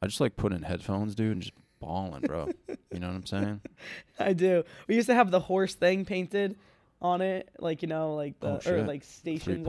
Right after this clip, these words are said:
Speaker 2: whatever
Speaker 1: line?
Speaker 2: I think we called it. Like,
Speaker 1: Yeah. Oh, I remember there was, like, a hot chick who lived across the way. She was so hot, dude.
Speaker 2: She
Speaker 1: And
Speaker 2: played
Speaker 1: I,
Speaker 2: basketball
Speaker 1: I
Speaker 2: with you?
Speaker 1: never met her, dude,
Speaker 2: <laughs>
Speaker 1: but sometimes she would look outside, and I would be like, "I have to show this bitch
Speaker 2: Yeah.
Speaker 1: what's poppin',"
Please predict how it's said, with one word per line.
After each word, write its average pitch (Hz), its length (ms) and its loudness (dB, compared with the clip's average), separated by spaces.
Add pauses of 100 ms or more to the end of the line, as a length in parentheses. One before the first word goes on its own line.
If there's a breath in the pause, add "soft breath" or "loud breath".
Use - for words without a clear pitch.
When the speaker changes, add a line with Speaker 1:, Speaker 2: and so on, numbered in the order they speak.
Speaker 2:
whatever 113 180 2
Speaker 1:
line? 123 160 2
Speaker 2:
I 117 100 -10
think 165 140 -12
we 160 80 -10
called 82 240 -10
it. - 220 -8
Like, 92 100 -4
Speaker 1:
Yeah. 90 240 -2 (180)
Oh, 90 60 -4
I 90 40 -2
remember 123 260 2
there 87 80 0
was, 85 100 -4
like, 82 140 -4
a 76 80 -8
hot 85 260 -2
chick 95 320 -4
who - 100 -12
lived 82 200 -8
across 85 380 -6
the 85 100 -12
way. 85 340 -6 (480 soft breath)
She - 160 -10
was 85 140 -8
so 87 440 -6
hot, 85 360 -10
dude. 101 280 -6 (120)
Speaker 2:
She 165 140 -6
Speaker 1:
And - 100 -4
Speaker 2:
played 160 80 -2
Speaker 1:
I, - 100 -2
Speaker 2:
basketball 156 220 -8
Speaker 1:
I 160 60 -2
Speaker 2:
with 104 40 -4
you? 110 60 -2
Speaker 1:
never 107 180 -2
met 85 200 -8
her, 101 100 -4
dude, 107 280 -2
Speaker 2:
<laughs> 92 60 -6
Speaker 1:
but 85 80 -10
sometimes 95 560 -6
she - 120 -10
would 87 120 -10
look 87 160 -8
outside, 87 680 -6
and 85 80 -14
I 82 100 -10
would 82 160 -10
be 82 80 -12
like, 82 240 -12
"I - 80 -16
have - 300 -14
to - 80 -20
show - 220 -12
this 85 140 -14
bitch - 440 -14 (120)
Speaker 2:
Yeah. 180 220 0 (320)
Speaker 1:
what's 85 220 -10
poppin'," 85 460 -8